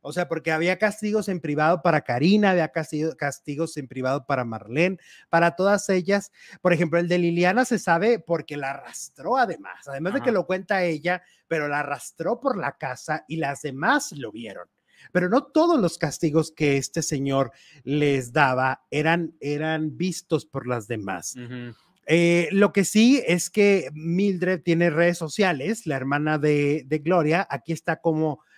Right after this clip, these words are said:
Speaker 1: luce actualmente en la vida real, eh, ella en, en, en sus redes sociales, y ella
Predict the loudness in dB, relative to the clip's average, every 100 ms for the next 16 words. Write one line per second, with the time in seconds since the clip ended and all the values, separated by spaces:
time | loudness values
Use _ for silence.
0 | _ -2 -2 0 -4 -4 -4 -4 -4 -4
1 | -4 -2 -2 -2 -2 -2 0 -2 -2 -4
2 | -8 -10 -8 -4 -4 -4 -8 -14 _ _
3 | -18 -16 -16 -18 -20 _ -18 -18 -16 -18
4 | -18 _ _ _ -8 -2 0 0 0 4
5 | 4 4 -2 -8 -20 -20 -20 _ 6 8
6 | 8 8 6 4 -4 -2 2 2 2 2
7 | 4 4